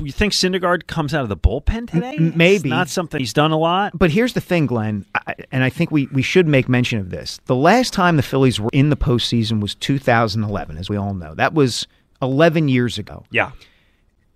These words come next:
Speaker 2: In that period, the thinking on playoff pitching has changed a lot, where you are not necessarily counting on your starter, even your third,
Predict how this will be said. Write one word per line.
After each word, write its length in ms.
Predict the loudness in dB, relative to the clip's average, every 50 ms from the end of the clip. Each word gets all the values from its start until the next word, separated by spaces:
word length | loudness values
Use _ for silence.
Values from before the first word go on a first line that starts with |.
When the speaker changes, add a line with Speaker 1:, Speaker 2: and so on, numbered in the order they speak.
| _ _
Speaker 2:
In 220 | 2 4 4 6 6
that 280 | 4 4 2 0 _
period, 600 | -8 -2 2 4 4 4 4 2 0 -2 -6 -6
the 100 | -8 -10
thinking 540 | -10 -10 -2 0 0 0 2 2 2 2 2 0 0
on 260 | 2 4 4 2 2
playoff 840 | 0 -6 -6 -2 0 2 4 4 4 4 4 2 0 -2 -8 -20 _ -20 _ _ -12
pitching 520 | -4 -2 -2 0 0 0 -2 0 -2 -4
has 280 | -4 0 -2 -2 -2 -2
changed 540 | -2 0 2 2 4 4 4 4 2 0 -4 -6
a 100 | -4 -4
lot, 360 | -2 0 0 0 0 -2 -6 _ _ -2
where 420 | 2 4 4 6 4 4 2 0 -2 _ _ _ _ _ -10
you 240 | -4 -2 0 4 4
are 120 | 4 4
not 280 | 4 4 4 4 2 2
necessarily 640 | 0 0 0 0 -2 -2 0 2 4 4 4 2 2
counting 500 | 0 -2 -4 0 2 2 4 4 4 4
on 120 | 4 4 2
your 120 | 0 -2
starter, 500 | -4 -4 -2 -2 0 0 0 -2 -4 -6 -8 _ _ _ _ _ _ _ _ _ _ -4
even 320 | 0 0 2 4 4 4 4
your 120 | 2 2
third, 480 | 0 -4 _ -2 2 2 4 4 2